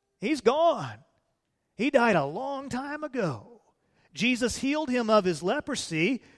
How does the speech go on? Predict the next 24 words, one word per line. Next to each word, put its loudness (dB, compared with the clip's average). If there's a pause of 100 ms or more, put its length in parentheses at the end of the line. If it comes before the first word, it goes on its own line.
(160)
but 2
guess 2
what? -4 (380)
He 2
still 2
got 2
sick 2
again. -4 (760)
Physical 0
sickness -2 (320)
and 2
death 4 (380)
and 4
sufferings -4 (320)
are 6
realities 2 (280)
in 4
a 6
world 2
that 4
has 2
been -4
stained 0
by 8